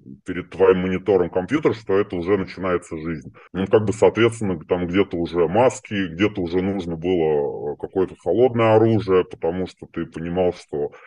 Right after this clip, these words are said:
ты с голыми руками, ну, на такую тему идти уже не очень.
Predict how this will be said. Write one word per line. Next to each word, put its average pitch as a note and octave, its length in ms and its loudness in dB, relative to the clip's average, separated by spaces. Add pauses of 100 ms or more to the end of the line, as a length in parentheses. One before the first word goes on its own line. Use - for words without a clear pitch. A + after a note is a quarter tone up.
(240)
ты E2 120 -6
с C#2+ 80 -12
голыми F2+ 320 2
руками, F2 580 0 (300)
ну, E2 320 -10 (100)
на E2 220 -6
такую - 360 -6
тему E2+ 380 -6
идти D#2+ 240 -16
уже D2+ 300 -10
не D2+ 100 -10
очень. C#2+ 420 -14